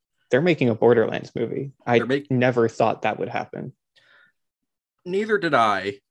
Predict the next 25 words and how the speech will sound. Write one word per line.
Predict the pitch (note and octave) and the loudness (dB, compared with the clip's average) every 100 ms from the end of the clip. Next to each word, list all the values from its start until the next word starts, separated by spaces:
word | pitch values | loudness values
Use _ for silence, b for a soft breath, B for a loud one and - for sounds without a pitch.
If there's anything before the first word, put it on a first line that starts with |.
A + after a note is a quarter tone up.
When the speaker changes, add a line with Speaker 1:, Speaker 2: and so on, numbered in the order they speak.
| _ - | _ -8
Speaker 2:
and | B2+ | -4
I | C3+ | -2
didn't | C#3 D#3 D3 | -2 -4 -4
think | D3+ C3+ - | -6 -6 -6
Jack | A2+ A2+ - | -4 -4 -4
Black | A2+ G#2 - | -2 -2 -4
would | G#2 | -10
be | G#2+ G2 | -8 -10
in | F#2+ | -10
it, | G2 - | -16 -16
too. | - G2+ D#2+ E2 G#2 _ _ _ - | -12 -10 -10 -14 -18 _ _ _ -12
And | A2 | -10
Jamie | A2 A#2 D3+ | -6 -6 -4
Lee | B2+ A#2 A#2 | -4 -6 -6
Curtis, | - A#2+ A2 G2 - | -10 -6 -4 -6 -8
for | A2 | -12
some | - C#3 D3 A#2+ | -6 -2 -2 -2
weird | A#2+ B2 G#2+ | 0 0 -2
reason, | G#2 G#2+ G#2 G2 F#2 | -6 -6 -6 -8 -6
Jamie | G#2+ A2 B2 | -4 0 0
Lee | A#2 G#2+ | 0 -4
Curtis | - G#2+ G#2 F#2+ - | -2 0 0 -4 -12
is | F2+ | -12
in | F#2+ C2+ | -12 -12
it. | F#2+ | -12